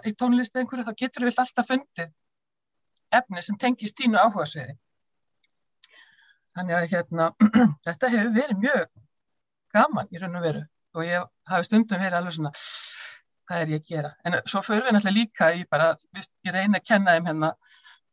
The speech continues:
þennan mun þjóðsagnafræði og þjóðlífsfræði og þjóðháttafræði, þannig að við förum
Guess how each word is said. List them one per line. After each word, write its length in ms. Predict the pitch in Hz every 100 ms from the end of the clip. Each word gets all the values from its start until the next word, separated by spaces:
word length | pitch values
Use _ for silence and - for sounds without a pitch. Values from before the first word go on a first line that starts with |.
| -
þennan 280 | - 170 170
mun 240 | 170 156 156
þjóðsagnafræði 800 | 165 160 165 170 160 170 160 160
og 100 | 156
þjóðlífsfræði 600 | 165 175 165 - 170 160
og 80 | 156
þjóðháttafræði, 720 | 180 170 180 - 180 180 180 185
þannig 180 | 170 160
að 80 | 165
við 100 | -
förum 400 | 180 214 214